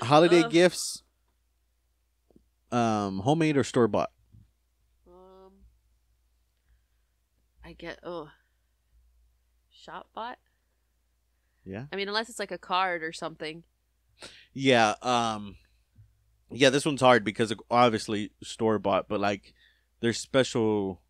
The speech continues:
Speaker 1: See, like, with me, it's, it, it is different because, like, if you were to ask me, it's like, it's like, I don't know, I don't want anything. Like, I don't, I don't know what I want. Like, I'm good.
Speaker 2: Right.
Speaker 1: But it's, like, always, you know, <laughs> for future references, if you give me anything, like,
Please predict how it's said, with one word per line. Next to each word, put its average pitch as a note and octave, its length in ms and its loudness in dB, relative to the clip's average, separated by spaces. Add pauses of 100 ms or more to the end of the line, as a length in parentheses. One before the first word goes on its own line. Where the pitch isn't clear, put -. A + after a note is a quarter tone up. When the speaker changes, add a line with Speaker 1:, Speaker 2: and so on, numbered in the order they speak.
(420)
Speaker 1:
See, - 160 0
like, C#3+ 180 4
with C#3 180 0
me, E3+ 220 0
it's, B2+ 340 -4
it, C3 220 0
it B2 160 2
is B2+ 160 2
different A2 340 0
because, G#2 320 -4
like, G#2 220 0
if G2 100 -6 (180)
you A#2 200 -4
were B2 120 4
to A2+ 60 6
ask G#2+ 220 4
me, A#2 160 -2
it's G#2 140 -6
like, G#2 180 -2
it's G#2 140 -8
like, G2 140 -2
I A2 120 -4
don't C3+ 140 -4
know, F#2+ 180 -4
I G#2 60 -2
don't B2 140 -4
want A#2+ 160 -2
anything. F#2 340 -6
Like, F2+ 200 -16
I F#2 100 -10
don't, A2 200 -10
I G2+ 40 -12
don't B2 140 -16
know D2+ 100 -14
what D2 100 -12
I - 40 -10
want. G2+ 300 -8
Like, G2 200 -12
I'm G2+ 120 -10
good. A#2 240 0
Speaker 2:
Right. - 60 -16 (380)
Speaker 1:
But G2+ 500 4 (360)
it's, - 140 -2
like, A2+ 160 2 (100)
always, G#2+ 760 0 (380)
you G2+ 120 -4
know, G2 360 -2
<laughs> A#2 60 -12
for B2+ 140 4
future D#3+ 400 4
references, A#2 640 -2 (100)
if B2 180 -2
you C#3 100 -12
give C#3+ 160 -4
me C#3+ 200 -6
anything, C3 640 -4 (400)
like, G2+ 320 -2